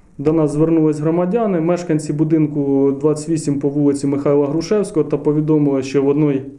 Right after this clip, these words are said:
з квартир дев'ятиповерхівки на другому поверсі чоловік виштовхнув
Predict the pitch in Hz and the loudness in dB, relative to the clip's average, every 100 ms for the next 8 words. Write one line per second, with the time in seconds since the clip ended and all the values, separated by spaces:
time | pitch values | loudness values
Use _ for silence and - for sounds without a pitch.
0 | - - - - - - - 143 151 151 | -20 -20 -20 -20 -20 -20 -6 -2 -2 0
1 | 147 131 - - - - _ _ - 135 | 0 0 -4 -12 -20 -20 _ _ -8 0
2 | 147 147 147 151 165 175 220 196 170 160 | 0 0 0 0 0 0 -4 -2 -2 0
3 | 165 165 151 151 143 - - 156 151 147 | 2 2 2 0 0 -6 -6 0 2 2
4 | 143 135 127 - - - - 147 160 180 | -2 -6 -6 -8 -20 -20 -4 0 2 2
5 | 202 - - - 151 175 - 139 - 143 | -2 -6 -18 -4 -2 -2 -2 -4 -2 -4
6 | 127 | -4